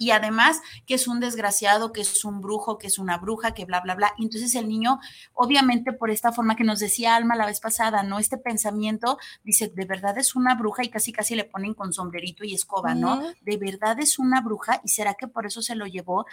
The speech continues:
Speaker 1: ¿Será que mi papá sigue amando a mi mamá, pero porque la señora es una bruja, de verdad se lo llevó por eso?".
Speaker 2: Claro.
Speaker 1: O sea, empiezan a hacer estos, estos alucines. Después, ¿quién es seguro? ¿Mi mamá o mi papá?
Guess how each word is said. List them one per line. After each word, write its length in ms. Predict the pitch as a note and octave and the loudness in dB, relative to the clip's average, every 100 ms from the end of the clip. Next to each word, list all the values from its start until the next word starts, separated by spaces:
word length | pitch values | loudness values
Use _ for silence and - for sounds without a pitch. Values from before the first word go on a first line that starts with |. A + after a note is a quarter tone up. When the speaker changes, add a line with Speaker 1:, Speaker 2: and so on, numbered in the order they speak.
| - - | -10 0
Speaker 1:
¿Será 260 | B3 G#3 | 4 4
que 80 | A#3+ | 4
mi 140 | C4 | 0
papá 240 | C4 - G3+ | 0 -4 -4
sigue 220 | - A3 | -2 -2
amando 260 | G#3+ G#3+ A3 | -2 -2 -2
a 20 | |
mi 140 | A3 | -2
mamá, 260 | F#3 F3+ F#3 | -2 -2 -2
pero 200 | G#3 F#3 | -4 -6
porque 240 | F#3 - | -10 -8
la 80 | F3 | -4
señora 320 | F3+ F#3 F3+ | -4 -4 -6
es 120 | F#3+ G#3 | -6 -4
una 180 | G#3 | -4
bruja, 340 | G3+ G3 G#3 G#3 | -4 -4 -4 -2
de 140 | G3+ G3+ | 0 0
verdad 320 | F#3 F#3+ F#3+ | 0 -2 -2
se 160 | - | -2
lo 120 | A#3+ A#3 | -2 -2
llevó 320 | F#3+ F3 F3 | -4 -6 -6
por 200 | G#3 G3 | -4 -2
eso?". 220 | F#3 G3+ | -2 0
Speaker 2:
Claro. 320 | A#3 G#3+ G#3 G3 | 0 0 -4 0
Speaker 1:
O 80 | A3+ | 4
sea, 220 | B3 A#3 - | 8 8 6
empiezan 440 | A3+ B3 C4 C#4+ | -2 0 2 2
a 20 | |
hacer 220 | C4+ A#3 | 0 -2
estos, 320 | A3+ A3+ A#3 - | -4 -6 -8 -8
estos 300 | A3 A3+ A3 | -10 -8 -4
alucines. 640 | A3 G3 - G3 E3 D#3+ - _ _ _ _ - | -4 -4 -6 -4 -6 -8 -12 _ _ _ _ -10
Después, 560 | A3+ A3 G#3+ A3+ A3+ A3 - - - - | -6 -2 -2 0 0 -2 -10 -16 -16 0
¿quién 280 | C#4 D4+ D4+ | 6 6 6
es 200 | D#4 - | 4 2
seguro? 680 | D#4 A#3 C#4 C#4+ G3 D#3+ _ _ - | -2 -4 0 2 0 -2 _ _ -2
¿Mi 120 | A#3+ | 4
mamá 340 | A#3+ A#3+ B3 | 4 4 2
o 40 | C4 | 2
mi 120 | C#4+ | 0
papá? 540 | C#4 A#3 - A#3 G#3+ | -2 -2 4 4 4